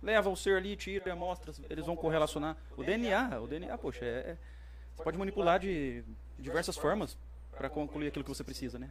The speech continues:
Pras formas biológicas. Então, esses são cientistas, né, dessa área. Então, é necessário. Então, houve interferência. Você não sabe se aquele ser que foi abduzido é da família deles, que só tá com a ma-, a, a capa aqui.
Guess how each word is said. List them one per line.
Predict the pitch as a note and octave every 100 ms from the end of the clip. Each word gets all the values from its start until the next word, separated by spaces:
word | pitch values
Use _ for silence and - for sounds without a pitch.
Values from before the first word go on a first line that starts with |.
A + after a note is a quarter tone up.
| -
Pras | C#3 C3+
formas | D3 C#3 A#2+ - - - C#3
biológicas. | B2+ A#2 G#2+ - - - - - - -
Então, | C3 E3+ F#3 G#3
esses | G3 - F#3
são | G3
cientistas, | F#3 A#3 A#3+ A3+ - A#2+
né, | D3+ C3+
dessa | C3 C3
área. | A#2 G#2 G#2
Então, | B2+ G3 G3
é |
necessário. | F#3 A3+ A3+ - C#3+
Então, | C#3+ F3+
houve | F3 G3 F#3
interferência. | F3 - F#3+ F3+
Você | G#3
não |
sabe | G#3 F#3+ E3+
se | F3+
aquele | F#3 F3
ser | - D3
que |
foi | -
abduzido | C3+ C3 C3+ C#3
é |
da | C#3
família | C#3 C#3 C3
deles, | C3 D3+ D3+ -
que | -
só | C3
tá | C#3+
com | C3+ C3+
a |
ma-, | B2+ B2 -
a, | F2+ - -
a | A2
capa | B2 -
aqui. | F#3+